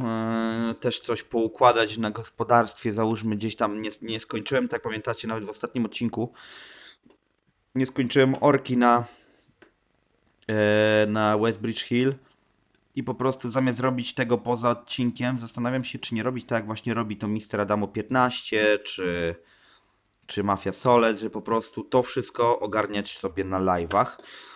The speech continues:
Może, może za jakiś czas zobaczymy, odpalę sobie jakiegoś próbnego live'a, tylko będę musiał tutaj, że tak powiem, Dajashiego trochę,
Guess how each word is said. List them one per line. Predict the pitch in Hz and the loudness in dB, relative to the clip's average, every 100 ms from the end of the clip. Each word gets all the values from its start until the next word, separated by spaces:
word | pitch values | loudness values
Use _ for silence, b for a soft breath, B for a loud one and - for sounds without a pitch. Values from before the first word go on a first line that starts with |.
| B B - - | B B -20 -4
Może, | 120 117 117 - | -2 -2 -4 -6
może | 127 123 117 | -8 -6 -4
za | 107 | -2
jakiś | 113 - 104 | -2 -4 -14
czas | - 113 110 - 101 | -4 0 0 -4 -10
zobaczymy, | 104 104 - 113 101 98 95 B B B _ | -6 -4 -2 -2 0 -2 -4 B B B _
odpalę | 104 - 120 117 | -14 0 4 4
sobie | - 113 | 0 -4
jakiegoś | 107 110 104 | -4 -4 -6
próbnego | - 110 117 113 110 | -6 -4 -2 0 4
live'a, | 107 104 98 107 | 6 4 4 -2
tylko | 113 104 | -4 -6
będę | 104 104 | -4 -2
musiał | 104 - 101 | -4 -6 -6
tutaj, | 104 107 101 98 | -6 -2 -4 -4
że | |
tak | 95 92 | -10 -6
powiem, | 104 98 | -4 -2
Dajashiego | 98 101 98 - 101 98 | -2 -2 -2 -4 -4 -4
trochę, | 101 95 98 | -4 -4 -4